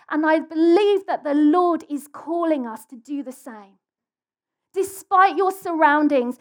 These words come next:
despite what you see, despite what you feel, despite how daunting the opposition appears to be, because you are the repairers and restorers of the altar of the Lord.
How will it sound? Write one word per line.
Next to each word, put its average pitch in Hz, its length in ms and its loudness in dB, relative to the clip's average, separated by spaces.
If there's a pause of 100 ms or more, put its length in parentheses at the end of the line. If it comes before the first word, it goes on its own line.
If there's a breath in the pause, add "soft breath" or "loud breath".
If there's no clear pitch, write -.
(180 soft breath)
despite 381 580 -2
what 330 200 -4
you 349 120 -4
see, 339 480 -8 (180 soft breath)
despite 359 640 -4
what 330 200 0
you 359 140 0
feel, 311 480 -4 (180 loud breath)
despite 392 540 -2
how 381 220 -2
daunting 392 640 -2
the 302 240 0
opposition 392 880 -2
appears 381 500 -4
to 370 120 -8
be, 254 440 -4 (720)
because 320 400 -2
you 415 200 2
are 415 200 8
the 359 80 -4
repairers 349 640 2
and 311 220 -4
restorers 320 680 -4
of 254 140 -18
the 320 120 -8
altar 339 320 -4
of 262 120 -12
the 277 100 -4
Lord. 254 380 -4